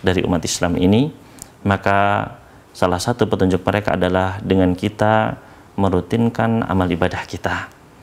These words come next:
Karena dahulu Aisyah mengatakan, dahulu bahwasanya Alu Muhammad kanu idza amilu amalan athbatuh. Dahulu keluarganya Nabi Muhammad sallallahu alaihi wasallam,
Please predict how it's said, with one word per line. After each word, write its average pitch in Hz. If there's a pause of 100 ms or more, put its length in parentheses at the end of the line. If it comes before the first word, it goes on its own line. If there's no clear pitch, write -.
(300)
Karena 90
dahulu 123
Aisyah 92
mengatakan, 107 (800)
dahulu 101
bahwasanya 98
Alu 156
Muhammad 165 (480)
kanu 135
idza 107
amilu 113
amalan 110
athbatuh. 92 (640)
Dahulu 101 (400)
keluarganya 101
Nabi 90
Muhammad 101
sallallahu 90
alaihi 87
wasallam, 101